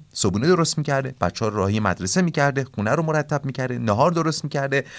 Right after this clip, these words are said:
غذا به بچه‌ها می‌داده، با بچه‌ها درس کار می‌کرده، بعدش رفت و روب می‌کرده، شام درست می‌کرده، بچه‌ها رو می‌خوابونده و این سیکل برای سالها تکرار شده و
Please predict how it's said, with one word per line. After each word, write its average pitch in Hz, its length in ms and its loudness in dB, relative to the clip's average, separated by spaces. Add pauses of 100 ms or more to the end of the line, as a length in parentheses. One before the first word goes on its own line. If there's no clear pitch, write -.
(260)
غذا 185 260 4
به 208 80 6
بچه‌ها 185 360 4
می‌داده، 170 340 0
با 165 120 2
بچه‌ها 170 300 2
درس 190 360 2
کار 202 200 2
می‌کرده، 185 420 0
بعدش 202 300 0
رفت 190 200 2
و 190 60 2
روب 220 180 -2
می‌کرده، 202 360 2
شام 240 320 4
درست 220 280 2
می‌کرده، 208 300 2
بچه‌ها 220 340 4
رو 240 60 0
می‌خوابونده 233 500 2
و 202 80 2
این 226 260 4
سیکل 226 460 -2
برای 180 300 2
سالها 180 480 2
تکرار 180 480 0
شده 143 300 0 (320)
و 156 100 4